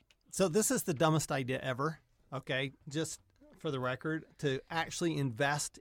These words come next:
in a tax shelter inside an I R A, which will actually cause you to pay tax on your real estate. So it's a bad idea, but Robert's exactly right. Wh-, the, the rich don't use I R As, four oh one Ks, pension plans. What the rich use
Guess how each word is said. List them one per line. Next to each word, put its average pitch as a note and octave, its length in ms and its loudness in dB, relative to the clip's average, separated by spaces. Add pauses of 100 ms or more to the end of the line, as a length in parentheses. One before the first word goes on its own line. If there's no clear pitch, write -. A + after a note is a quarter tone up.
in D3 340 -2
a C#3+ 160 -2 (100)
tax - 340 -2
shelter F3+ 600 -2
inside D#3+ 520 0
an C#3+ 220 -2
I D3+ 180 0
R C#3 200 0
A, C#3+ 160 4
which E3+ 280 -2
will C#3+ 180 0
actually D#3+ 360 -4
cause D#3+ 380 -2
you D3+ 80 -4
to C3+ 80 -4
pay D#3 260 -6
tax D#3 560 -2 (420)
on D#3+ 140 4
your D3 100 4
real D3+ 180 6
estate. A#2+ 420 -4
So D3+ 360 4 (320)
it's D#3+ 120 -6
a D#3+ 60 2
bad F3 340 6
idea, E3 600 6 (200)
but E3+ 120 2
Robert's G#3 340 4
exactly D#3+ 380 2
right. C3+ 320 2
Wh-, E3+ 180 -2
the, F#3 240 0
the F#3+ 100 0
rich C#4 280 0
don't G3+ 240 2
use F#3+ 280 4
I E3 280 2
R E3 100 2
As, E3 180 2
four D#3+ 200 0
oh - 20 4
one E3 120 2
Ks, E3+ 240 -2
pension A3 260 -6
plans. B2 280 -8
What D3+ 120 -4
the D#3 80 -4
rich G3+ 320 2
use D3 340 2